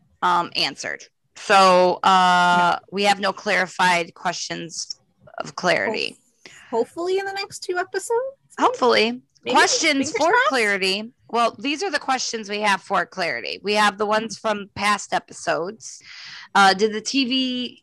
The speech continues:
Speaker 1: A create that variant Loki? Uh, we still don't have a definitive answer, right?
Speaker 2: Mm-hmm.
Speaker 1: What do the colors mean? We're figuring that out. I think we know, but we're figuring it
Speaker 2: Mm-hmm.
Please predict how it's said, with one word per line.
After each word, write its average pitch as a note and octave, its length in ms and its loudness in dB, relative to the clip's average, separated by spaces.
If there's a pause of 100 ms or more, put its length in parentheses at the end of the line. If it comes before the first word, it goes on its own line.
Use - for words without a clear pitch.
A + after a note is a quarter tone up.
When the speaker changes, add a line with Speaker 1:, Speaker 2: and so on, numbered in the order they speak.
(120)
Speaker 1:
A A3 300 4
create G3+ 600 -2
that F#3 220 -2
variant G3 400 -2
Loki? G3 440 -4 (120)
Uh, F#3+ 220 2
we A3+ 120 -8
still C#4 320 -2
don't B3 240 -2
have A3 220 -2
a A3 60 -2
definitive G3+ 640 -4
answer, A#3 420 0 (840)
right? F#3+ 260 -2 (280)
Speaker 2:
Mm-hmm. A3 260 -8 (100)
Speaker 1:
What C4+ 180 0
do C#4 120 0
the B3 100 0
colors C#4+ 480 0
mean? F4+ 340 0 (360)
We're - 160 -4
figuring C#4 500 -2
that D4+ 220 0 (180)
out. D#4+ 160 -2
I G#3+ 80 -8
think A#3 300 -12
we A#3+ 120 -4
know, G#3+ 440 0 (120)
but G3 280 0
we're G3+ 80 -8
figuring F#3 420 -4
it E3+ 120 -6
Speaker 2:
Mm-hmm. - 60 -4